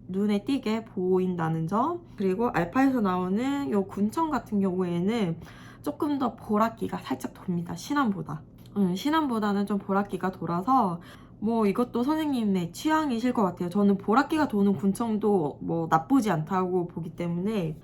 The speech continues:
이것도 상황에 따라서 칠할 수 있을 것 같아요. 네, 이거는 기호에 맞게 고르셔서, 네, 쓰시면 될 것 같습니다. 그리고 수감 같은 경우에는,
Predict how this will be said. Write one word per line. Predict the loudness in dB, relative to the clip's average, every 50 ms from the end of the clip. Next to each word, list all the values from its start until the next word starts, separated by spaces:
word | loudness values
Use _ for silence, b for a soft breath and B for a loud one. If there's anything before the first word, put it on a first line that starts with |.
| -10 -8
이것도 | -6 -4 -2 -2 -2 0
상황에 | 2 6 8 8 8 8 6 2 0
따라서 | 2 2 4 4 2 2 2 2 2 2 2 0 0
칠할 | 0 0 0 0
수 | 0 0 -2
있을 | -2 -2 -2 -4 -2
것 | -2 -2
같아요. | -4 -4 -8 -8 -6 -6 -4 -4 -4 -6 -8 -12 -12 -6
네, | -2 0 0
이거는 | 0 0 -2 -2 -2 -2 -2 -2 -2 -2 -2 -4 B B B
기호에 | -2 2 4 6 6 6 6 4
맞게 | 2 0 -2 -4 -4 -4 -4 -2 -4 -6 -8 -12
고르셔서, | -4 -2 0 0 2 0 -2 -4 -2 -2 -2 -2 -2 B B B B B B -16 -10
네, | -10 -8
쓰시면 | -8 -6 -6 -6 -4 -4 -2 -2 -4
될 | -4 -4
것 | -4 -2
같습니다. | -2 -2 -4 -6 -10 -12 -12 -12 -14 -16 -18 -20 B B B B B B B B -10
그리고 | -4 -2 0 0 0 0 -2
수감 | -4 -4 -4 0 4 4 4 4
같은 | 2 -2 -2 -2 0 2
경우에는, | 2 2 2 0 0 -2 -2 -2 0 0 0 -2 -4